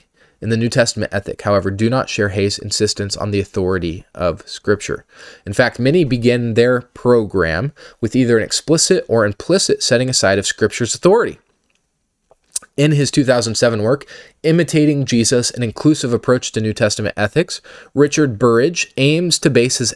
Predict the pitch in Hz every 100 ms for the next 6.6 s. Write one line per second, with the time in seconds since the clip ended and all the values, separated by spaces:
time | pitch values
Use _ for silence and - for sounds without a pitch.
0 | - 131 - 160 - - 120 117 - 147
1 | 143 - 120 - 208 - - - - -
2 | - - 127 151 185 214 202 202 175 135
3 | 127 156 151 147 127 123 139 - 175 143
4 | _ - 156 165 120 104 143 135 131 151
5 | 143 143 143 - _ _ - 107 113 -
6 | 104 - 180 143 73